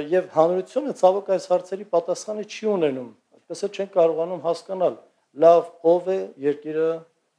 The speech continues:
հրամանատար որպես հանդես գալի, ով է այս հարցերը,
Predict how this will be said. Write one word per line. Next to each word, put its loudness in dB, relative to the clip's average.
հրամանատար 0
որպես -8
հանդես -8
գալի, -4
ով 0
է 2
այս 4
հարցերը, 0